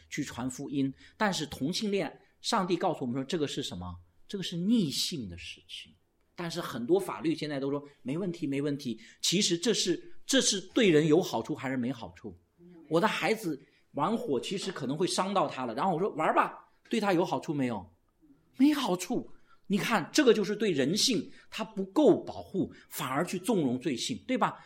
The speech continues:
然后你再去讲宗教上面，其他宗教的一些戒律，你注意我们的十诫，我们的上帝有没有说你要，如果要敬虔别结婚呢？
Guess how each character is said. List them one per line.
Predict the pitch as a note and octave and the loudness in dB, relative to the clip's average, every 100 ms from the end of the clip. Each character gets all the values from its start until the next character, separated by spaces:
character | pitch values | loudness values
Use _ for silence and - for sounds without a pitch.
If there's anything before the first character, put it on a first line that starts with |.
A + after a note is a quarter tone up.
| - | -4
然 | F#3 | 4
后 | C#4 | 6
你 | G3 | 8
再 | E3+ A3+ | 6 4
去 | A#3 | 4
讲 | G3+ B2 B2+ | -2 -4 2
宗 | C#4 D4 | 2 6
教 | C#4+ E3+ | 6 6
上 | E3 D#3 | 4 2
面， | D3 A2+ | 2 0
其 | - F#3 | -2 0
他 | G#3 | 0
宗 | G#3 A3 | 2 2
教 | G#3+ E3+ | 2 2
的 | C#3+ | 0
一 | |
些 | D3+ | -2
戒 | D3 D#3+ | 0 0
律， | C#3 B2 - - | 2 0 -4 -8
你 | D#3 | -6
注 | D#3 B3 | -2 0
意 | A3+ E3 | 4 2
我 | C3 C3 | 4 2
们 | B2+ F#3+ | 2 0
的 | G3+ | -2
十 | - - - A#2 | 0 -2 -4 -8
诫， | - - E3+ F#2+ - - - | -4 0 2 0 -6 -20 -10
我 | C3 | 0
们 | B2+ | 2
的 | F#3 | 2
上 | G3+ G3 | 2 0
帝 | F#3 C#3+ | 2 2
有 | A2+ | 2
没 | C#3 | 0
有 | C#3+ | -2
说 | A#2+ C#3+ C#3 C3 | -4 -4 -4 -4
你 | C3 A#2+ | -6 -4
要， | C3 C#3 | -2 -4
如 | - B2+ F#4+ | -2 -2 -2
果 | A2+ | -2
要 | B2 | -2
敬 | B2+ F3 | -4 -6
虔 | C3 G#2+ | -6 -8
别 | G#2+ A#2 | -8 -8
结 | A2+ | -6
婚 | G#2 - G#2+ | -8 -6 -6
呢？ | G2 | -8